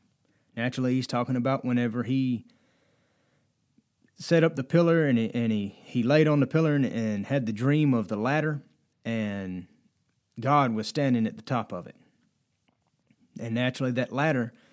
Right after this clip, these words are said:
would be Christ, because only through Christ can you get to heaven. So that's the, that's the symbolism in the ladder, that the angels going up and down were going on that salvation. And that was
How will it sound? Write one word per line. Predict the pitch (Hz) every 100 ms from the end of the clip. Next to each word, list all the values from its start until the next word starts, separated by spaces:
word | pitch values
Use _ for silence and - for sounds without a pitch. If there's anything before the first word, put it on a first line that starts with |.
| _ _ -
would | 127
be | 156
Christ, | - 175 170 98 - - _ 120
because | 120 123 113
only | 151 160 160
through | 147 160
Christ | 147 175 165 117 -
can | - 120
you | 117
get | 123
to | 110
heaven. | 143 143 95
So | 90 98
that's | 127 131
the, | 131 113 -
that's | 139 151
the | - 107 95 90 _
symbolism | - - 214 139 110 95 87 - _ _ _ 135
in | 127
the | 113
ladder, | 127 147 92 101 _ _ _ _ _
that | 123 110
the | 113
angels | 147 143 127 110
going | 151 147 127 120
up | 151 151
and | 120
down | 135 156 110 101 - _ _ _ -
were | 120 120 110 107 110 - _ _ _
going | 143 165 147 123
on | 135 135
that | 120 -
salvation. | 143 120 104 135 - 82 - _ _ _ _ _
And | 117 123
that | 139
was | 120 117 110 95